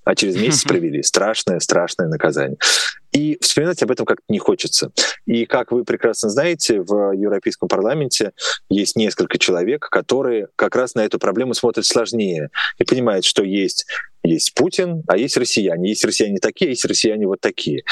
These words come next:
Speaker 1: Это там Сергей Лагодинский, Бернар Гетта,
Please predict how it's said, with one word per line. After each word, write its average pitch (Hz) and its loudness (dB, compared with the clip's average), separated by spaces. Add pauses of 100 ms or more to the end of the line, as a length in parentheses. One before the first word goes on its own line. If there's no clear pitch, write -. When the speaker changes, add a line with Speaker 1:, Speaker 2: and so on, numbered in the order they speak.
(240)
Speaker 1:
Это 143 2
там 67 -8
Сергей 95 2
Лагодинский, 110 0
Бернар 87 0
Гетта, 135 0